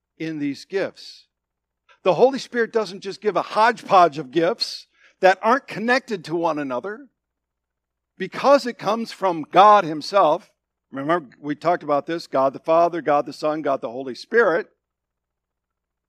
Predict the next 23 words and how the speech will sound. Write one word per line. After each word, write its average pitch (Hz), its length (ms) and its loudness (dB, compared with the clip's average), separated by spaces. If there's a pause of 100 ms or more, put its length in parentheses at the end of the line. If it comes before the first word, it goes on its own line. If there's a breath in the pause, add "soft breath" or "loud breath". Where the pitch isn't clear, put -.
(180)
Because 165 380 -8
all 220 220 0
gifts 180 340 -6
come 160 220 -10
from 127 240 -14
God, 165 580 -8 (880)
ultimately 175 580 -4
there 156 220 -8
is 156 220 -10
a 151 100 -6
unity 151 1160 -8 (840)
of, 147 200 -6 (340)
in 151 240 -8
the, 143 400 -4
in 143 140 -10
these 147 240 -8
gifts. - 640 -8 (1040)
So 170 200 -4
it 160 120 -6
says 180 280 -4
that 147 320 -2 (120)
there's 143 300 -6
variety 151 880 -2